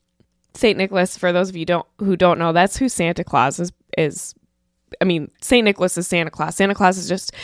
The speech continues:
the Dutch, uh, nickname, actually, for Saint Nicholas. And Saint Nicholas, whose feast day is coming up here on December sixth,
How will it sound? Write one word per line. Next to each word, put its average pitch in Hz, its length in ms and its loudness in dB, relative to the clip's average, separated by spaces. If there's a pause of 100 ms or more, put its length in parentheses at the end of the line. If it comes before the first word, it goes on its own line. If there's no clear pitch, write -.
(280)
the 208 120 8
Dutch, 180 560 4
uh, 175 140 4
nickname, 160 540 2
actually, 143 380 0
for 165 480 4 (240)
Saint - 280 -2
Nicholas. - 500 -6 (440)
And 196 340 6
Saint 330 220 0
Nicholas, 208 680 2
whose 240 260 -2
feast 220 220 -6
day 220 180 -2
is 208 140 -4
coming 233 280 -4
up 240 140 2
here 240 220 2
on 208 160 2
December 208 360 2
sixth, - 540 -6